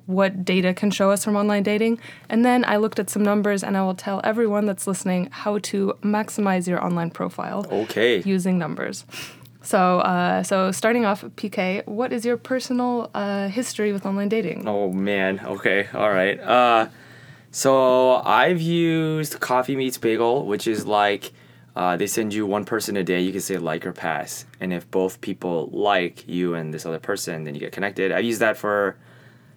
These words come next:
Speaker 2: three or four months, maybe a little bit long. Oh, no, longer than that. Yeah, definitely longer than that. And then I've also tried OkCupid.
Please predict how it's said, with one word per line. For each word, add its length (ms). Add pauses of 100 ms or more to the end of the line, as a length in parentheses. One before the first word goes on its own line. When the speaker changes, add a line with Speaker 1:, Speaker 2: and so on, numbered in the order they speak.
Speaker 2:
three 400
or 60
four 240
months, 640
maybe 160
a 60
little 140
bit 100
long. 300
Oh, 120
no, 120
longer 240
than 120
that. 260
Yeah, 180
definitely 360
longer 80
than 160
that. 240 (360)
And 80
then 300
I've 140
also 240
tried 480 (640)
OkCupid. 920